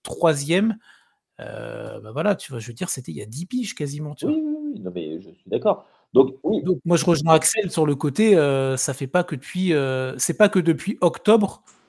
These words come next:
Speaker 1: qu'on voit qu'il y a pas de style. Alors, on va pas, peut-être pas remonter à dix ans pour dire qu'il y a pas de style à Chicago, mais le, le, le, les problématiques sont,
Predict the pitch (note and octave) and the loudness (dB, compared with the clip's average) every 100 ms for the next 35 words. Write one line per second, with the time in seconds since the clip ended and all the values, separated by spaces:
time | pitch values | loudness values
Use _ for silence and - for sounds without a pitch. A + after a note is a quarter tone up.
0 | _ _ _ _ _ - _ _ _ _ | _ _ _ _ _ -20 _ _ _ _
1 | - F3 C#3+ F3+ G#3 - C#3 C#3+ - - | -2 0 4 4 4 2 -2 -2 -4 -4
2 | G#3+ D3+ A#2+ A#2 A2+ B2+ - B2 C3 C3+ | -2 -2 -2 -6 -6 -8 -6 -6 -6 -4
3 | D3 B2+ C3 D#3 D#3 C#3 D3 C#3 C3 B2+ | -2 -4 -2 -2 -2 -2 -4 -4 -8 -8
4 | D3 C#3 C#3+ D#3+ E3+ F3+ C#3+ B2+ - _ | -6 -6 -4 -2 2 0 0 -6 -8 _
5 | E3+ D#3+ C#3 - E3+ D3+ C#3+ C#3+ C#3+ D3 | 0 0 -2 -6 -2 0 0 0 -2 -4
6 | D3 - C#3 C3+ - D3 C#3+ C#3 C#3 G3+ | -10 -10 -8 -4 -2 0 0 -2 -4 -6
7 | - - C#3+ C3+ C3+ B2+ B2 B2 | -6 -6 -6 -6 -6 -6 -8 -10